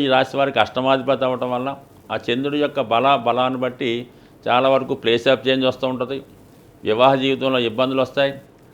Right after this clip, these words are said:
అలాగే వ్యాపారంగా నష్టపోయే అవకాశం ఉంది. అయితే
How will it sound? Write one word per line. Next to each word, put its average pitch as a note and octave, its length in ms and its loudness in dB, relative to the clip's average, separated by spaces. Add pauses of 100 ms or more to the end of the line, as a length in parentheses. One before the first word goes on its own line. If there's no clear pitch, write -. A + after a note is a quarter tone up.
(280)
అలాగే B2+ 240 0 (100)
వ్యాపారంగా C3 540 2 (100)
నష్టపోయే B2+ 520 0
అవకాశం B2+ 400 -4
ఉంది. B2+ 140 -8 (600)
అయితే C#3+ 200 -4